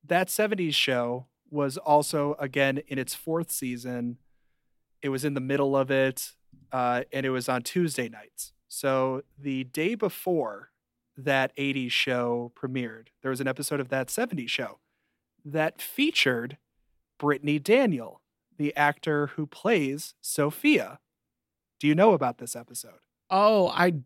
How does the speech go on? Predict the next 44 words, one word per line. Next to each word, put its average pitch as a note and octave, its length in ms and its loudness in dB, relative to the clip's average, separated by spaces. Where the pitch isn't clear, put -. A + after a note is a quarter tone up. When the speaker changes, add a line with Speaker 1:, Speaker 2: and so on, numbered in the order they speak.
Speaker 2:
did G#3 420 4
see - 340 -2
that D#3+ 200 0
she - 260 2
was D3 280 0
in D3 140 6
an C#3+ 120 6
episode C#3 420 2
of A#2+ 80 -2
That B2 180 0
seventies D3+ 480 2
Show, A#2 260 4
but A#2 220 4
isn't D#3+ 260 6
it D#3+ 100 8
a E3 80 10
different E3 300 6
character? F#3 520 6
Speaker 1:
It's D4+ 180 10
a E4 80 12
different A#3+ 460 8
character. E3+ 600 8
Why A#3+ 200 8
is E4 260 6
it C#4+ 80 8
a B3 80 8
different G3+ 400 6
character? D#3 640 6
Why A3 360 6
would C#4+ 180 4
they C4+ 160 4
have G#3 240 6
her G3+ 140 2
be G3 180 2
a F#3+ 60 8
different G3+ 400 2
character E3 600 2
and F3+ 240 4
not G3 220 0
the, G3+ 160 8
literally D4+ 420 2
the A3 220 -2
episode B3 580 2
before F3+ 760 6